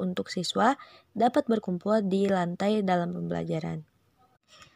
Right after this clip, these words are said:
Yang ketiga, ada pengaturan meja dan kursi siswa. Guru harus menentukan pengaturan tempat duduk yang dibuat bervariasi untuk menciptakan suasana baru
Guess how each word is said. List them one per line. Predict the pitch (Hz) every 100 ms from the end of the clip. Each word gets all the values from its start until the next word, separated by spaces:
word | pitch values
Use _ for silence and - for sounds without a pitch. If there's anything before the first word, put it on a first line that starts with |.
| _ -
Yang | 226 233
ketiga, | 233 247 226 330
ada | 277 247
pengaturan | 247 233 226 226 240 285
meja | 269 214 247 262
dan | 240 214
kursi | 214 -
siswa. | 202 196 - 185 - _ _ _
Guru | 214 277 294 320
harus | 277 208 240 240
menentukan | 214 196 180 - 185 202
pengaturan | - 190 180 175 170 175
tempat | 175 175 -
duduk | 175 196 220
yang | 208 196
dibuat | 180 165 190 196
bervariasi | 208 196 202 208 220 233 226 - _ _ _ -
untuk | 196 196 240 240
menciptakan | 214 202 202 185 180 220 226
suasana | 208 196 190 185
baru | 175 165 196 233